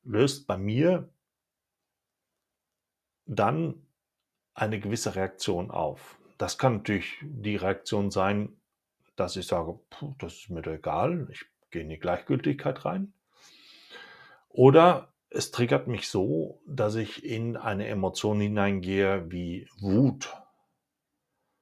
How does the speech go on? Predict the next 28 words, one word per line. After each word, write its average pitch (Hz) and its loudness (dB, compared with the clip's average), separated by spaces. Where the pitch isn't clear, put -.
Und 101 -2
dann 120 0
eben 123 -6
natürlich 117 -2
Wut 123 -4
auch 120 4
sich - -6
wieder 110 0
in 107 -4
Energie 107 -4
umwandelt, 113 0
wo 92 -6
ich - -10
sage: 92 -4
"Nein, 139 4
das 101 -2
ist 131 -8
nicht 107 -2
richtig 113 -4
oder 92 -2
das 98 0
ist 139 -2
richtig, 135 2
ich - -6
habe 117 2
das 110 4
richtig 110 -4
gemacht." 110 -2